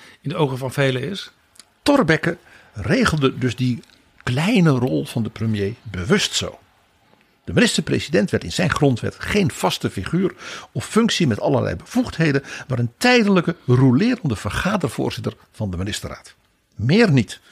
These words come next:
Speaker 2: De premier had en heeft dus een bescheiden rol. Dat past bij Nederland. Je moet vooral niet denken dat je de baas bent.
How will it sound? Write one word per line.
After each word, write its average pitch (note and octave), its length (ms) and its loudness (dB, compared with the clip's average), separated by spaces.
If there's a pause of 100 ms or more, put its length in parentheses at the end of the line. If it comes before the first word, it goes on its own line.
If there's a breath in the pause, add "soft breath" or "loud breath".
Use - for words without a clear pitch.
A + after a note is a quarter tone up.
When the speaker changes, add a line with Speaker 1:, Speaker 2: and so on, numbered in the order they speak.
(360 loud breath)
Speaker 2:
De C#3 140 0
premier E3 500 2
had - 240 -2
en B2 100 2
heeft E3+ 380 0
dus - 160 0
een A#2 80 2
bescheiden A#2 720 -2
rol. F#2 240 -6 (1080 loud breath)
Dat - 220 -4
past C4+ 240 0
bij A#2+ 120 2
Nederland. - 640 -8
Je - 80 0
moet G#3 140 4
vooral A#3+ 240 2
niet F3+ 160 0
denken A3+ 240 4
dat F3+ 140 0
je C3 60 -4
de B2 100 0
baas D#3 440 0
bent. D#2 320 -10